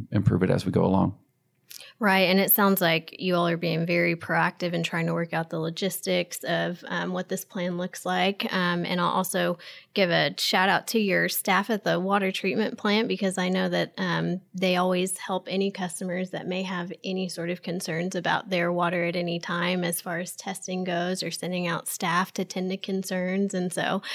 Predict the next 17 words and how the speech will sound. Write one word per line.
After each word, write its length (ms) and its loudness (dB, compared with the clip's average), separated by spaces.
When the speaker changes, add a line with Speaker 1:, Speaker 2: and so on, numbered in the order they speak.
Speaker 2:
we 120 8
know 100 8
how 160 6
hard 240 2
you 60 -4
guys 280 2
work, 320 2
and, 460 2
uh, 240 2
we 140 0
appreciate 460 0
you 120 -4
catching 400 -2
up 260 -2
on 500 2
the 120 2
latest, 880 2